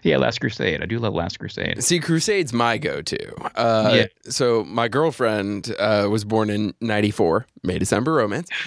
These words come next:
Speaker 2: and,
Speaker 1: Nice.
Speaker 2: uh, so hers <laughs> is Temple of Doom.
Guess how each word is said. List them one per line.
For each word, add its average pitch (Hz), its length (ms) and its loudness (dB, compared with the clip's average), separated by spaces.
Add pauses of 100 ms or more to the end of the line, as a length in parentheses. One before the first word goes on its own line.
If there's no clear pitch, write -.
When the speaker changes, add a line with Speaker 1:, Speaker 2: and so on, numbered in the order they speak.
(140)
Speaker 2:
and, 120 420 2
Speaker 1:
Nice. 98 160 0 (200)
Speaker 2:
uh, 107 460 2 (200)
so 107 300 0
hers 147 380 0
<laughs> - 20 -2
is - 640 -2
Temple 120 320 0
of 120 100 -6
Doom. 196 560 0